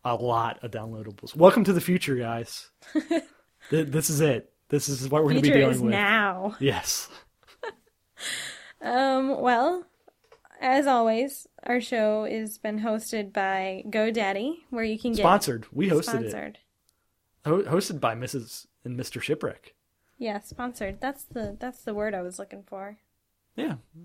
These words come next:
Speaker 2: Okay.
Speaker 1: Let's go with it.
Speaker 2: All right. Our show has been sponsored by GoDaddy, where you can get ninety-six dollars in free extras with your domain name from godaddy dot com.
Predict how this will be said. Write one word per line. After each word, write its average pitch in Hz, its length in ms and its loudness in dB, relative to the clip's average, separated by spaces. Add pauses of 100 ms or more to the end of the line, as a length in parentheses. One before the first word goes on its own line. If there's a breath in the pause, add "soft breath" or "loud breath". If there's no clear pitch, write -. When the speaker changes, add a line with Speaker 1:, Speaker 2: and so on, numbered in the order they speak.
Speaker 2:
Okay. - 260 -10
Speaker 1:
Let's 214 120 -6
go 254 120 6
with 135 100 4
it. - 120 -10 (220)
Speaker 2:
All 240 60 -2
right. - 180 -8 (880 loud breath)
Our 247 60 -8
show 285 260 4
has 277 260 -4
been 196 540 -6 (460)
sponsored 220 1160 -2 (100)
by 196 380 0
GoDaddy, 214 760 0
where 226 100 0
you 240 140 0
can 247 180 2
get 214 140 2
ninety-six 233 600 0
dollars 202 380 2
in 196 140 -4
free 233 240 -2
extras 220 460 0
with 208 140 -4
your 202 100 -2
domain 208 440 0
name 220 280 0
from 208 220 -2
godaddy 180 560 -2
dot 220 200 -4
com. 202 440 0